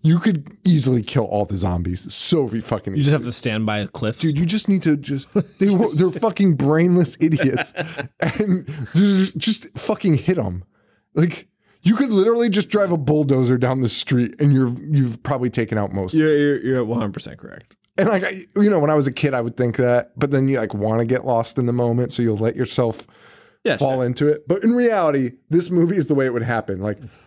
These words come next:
Speaker 1: "Oh my God, this room's full of zombies," and they just, like, punch 'em in the <laughs> face, and they fall down and die. <laughs> It's like, "Oh, that was easy."
Speaker 2: You're right.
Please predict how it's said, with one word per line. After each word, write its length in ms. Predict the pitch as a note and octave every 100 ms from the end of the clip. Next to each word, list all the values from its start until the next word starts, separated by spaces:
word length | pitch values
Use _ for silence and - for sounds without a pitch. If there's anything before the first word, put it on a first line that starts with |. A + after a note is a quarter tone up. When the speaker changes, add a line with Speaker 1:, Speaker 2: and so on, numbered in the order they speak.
| -
Speaker 1:
"Oh 120 | F3
my 120 | D#3+ D3+
God, 260 | F3+ F3+
this 160 | D3+ D3+
room's 200 | F3+ F3
full 180 | G3 F#3
of 80 | C#3+
zombies," 500 | D#3+ F3 C#3+ A2+ -
and 80 | C3+
they 80 | C3
just, 200 | C3+ -
like, 200 | D#3 -
punch 260 | - A#2+ -
'em 80 | A#2+
in 80 | A#2+
the 80 | A2
<laughs> 0 |
face, 560 | - C#3+ C#3 - - -
and 120 | F3 D#3
they 80 |
fall 320 | D3+ - B2+ A#2+
down 260 | A#2 A2+
and 140 | A#2 -
die. 360 | C3 - C3 -
<laughs> 40 | _ _ -
It's 540 | A3+ G#3+ - G3+ D#3
like, 180 | E3+ E3
"Oh, 140 | G#3+ F3
that 100 | G#3+
was 160 | E3
easy." 240 | D#3 D#3+ F#3
Speaker 2:
You're 100 | E3+
right. 200 | A2+